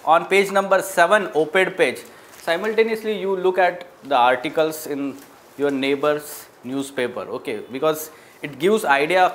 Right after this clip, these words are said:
ये article कैसे दिख रहा है newspaper में. आप बाद में पढ़ोगे, then you will understand that. Okay, yes.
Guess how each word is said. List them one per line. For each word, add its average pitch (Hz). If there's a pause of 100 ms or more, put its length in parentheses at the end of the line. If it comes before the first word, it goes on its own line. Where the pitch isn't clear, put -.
(240)
ये 135
article 160
कैसे 151
दिख 135
रहा 110
है 90
newspaper 120
में. 113
आप 139 (100)
बाद 139
में 170
पढ़ोगे, 170 (300)
then 143
you 165
will 165
understand 131
that. 82 (180)
Okay, 285 (560)
yes. 123